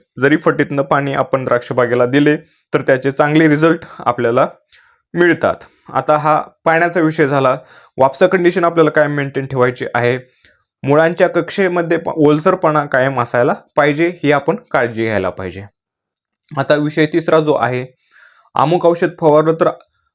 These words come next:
असं असं कलर येतो, असं असं लस्टर येतं, तर मित्रांनो ते अगोदरच मी तुम्हाला क्लिअर केलंय.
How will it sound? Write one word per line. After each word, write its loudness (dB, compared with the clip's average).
असं 0
असं -4
कलर 0
येतो, -2
असं 0
असं -2
लस्टर -2
येतं, 0
तर 4
मित्रांनो -6
ते -2
अगोदरच 2
मी -6
तुम्हाला -2
क्लिअर 0
केलंय. 2